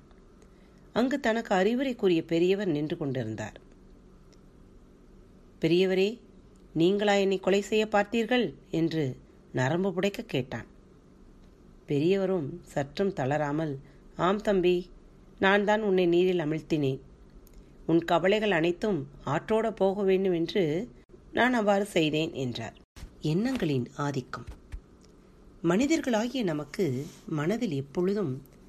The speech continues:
எண்ணங்கள் தோன்றிக்கொண்டும் மறைந்து கொண்டும் தான் இருக்கின்றன. சில எண்ணங்கள் நமக்கு நேர்மறையான எண்ணங்களாகவும் சில எண்ணங்கள் எதிர்மறையான எண்ணங்களாகவும் அமைந்து விடுகிறது.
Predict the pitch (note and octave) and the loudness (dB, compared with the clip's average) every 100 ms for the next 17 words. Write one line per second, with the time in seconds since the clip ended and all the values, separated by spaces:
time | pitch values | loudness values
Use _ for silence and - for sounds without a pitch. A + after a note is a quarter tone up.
0 | - - D3+ D#3+ F#3+ E3 C#3 E3 E3+ F3 | -20 -8 0 2 2 -2 -4 0 0 -2
1 | - F#3 F3 C4 C#4+ D#3 C#3 D3+ E3 E3+ | -6 -2 -2 -4 -8 -4 -2 -2 -2 -2
2 | E3 E3 D#3+ E3+ A#2+ - A2+ G#2+ - - | -2 -2 -4 -4 -6 -6 -8 -8 -16 -20
3 | - - - - - - - - - A#3+ | -20 -20 -20 -20 -20 -20 -20 -20 -2 2
4 | B3+ B3 A#3+ B3 B3 A#3+ B3+ - - F#3+ | 2 2 2 0 0 -2 -2 -8 -2 0
5 | F#3+ F#3+ F#3 E3+ F3 F#3 F#3 E3+ D3+ D3+ | 0 0 0 4 4 4 2 2 0 0
6 | D3 C3 C#3 C3 B2 A#2 E3+ C4+ D3+ - | 0 0 -2 -2 -4 -6 -6 -6 -8 -12
7 | - - - - - A#3 A3+ G#3 F3+ F3+ | -20 -20 -20 -20 -4 0 2 2 2 2
8 | F3 D#3 C#3 - E3+ E3 G3 G#3+ F3+ D#3+ | 0 -2 -6 -2 0 2 0 0 0 0
9 | E3+ D#3 C#3+ C#3 C3 A#2+ C3 - D3 C#3+ | -2 -2 -4 -2 -2 -4 -6 -6 -4 -2
10 | C3 A#2 A2 G#2+ - | -2 -4 -6 -10 -14